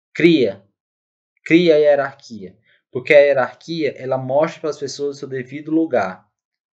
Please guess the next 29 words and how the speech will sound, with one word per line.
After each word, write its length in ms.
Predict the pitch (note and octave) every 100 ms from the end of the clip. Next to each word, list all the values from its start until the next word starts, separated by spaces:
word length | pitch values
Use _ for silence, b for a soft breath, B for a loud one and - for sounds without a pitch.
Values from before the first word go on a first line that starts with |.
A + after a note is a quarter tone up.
| _ _ _ _ _ _ _ _
Tá? 80 | G#2
Elas 200 | A2 A2+
mostram 380 | B2 C3 D#3 D#3+
para 120 | D3
as 60 | C#3
pessoas 380 | A2+ - C#3
que 80 | -
as 80 | C3+
pessoas, 460 | C3 - C3+ C3+ - b b _
que 200 | - C3+
existe 400 | C3 B2 E3 -
uma 100 | F3
hierarquia, 480 | D#3+ D#3+ D#3+ - C3
que 80 | B2+
as 80 | B2+
pessoas 260 | - C#3+
têm 140 | C#3+ D3
uma 160 | D3
posição, 580 | D3 D3 D#3 D#3+ - A#2+
que 80 | B2
elas 200 | A#2+ A#2+
merecem 420 | A#2+ A#2+ C#3+ E3+
ser 160 | E3 D3+
respeitadas, 840 | D3+ C#3+ D#3 E3+ A2+ F#2 F2 F#2
e 60 |
aquilo 320 | G#2+ - C3 B2+
deve 240 | C3 B2
ser 160 | - B2
seguido. 580 | - D#3+ B2+ G2 G2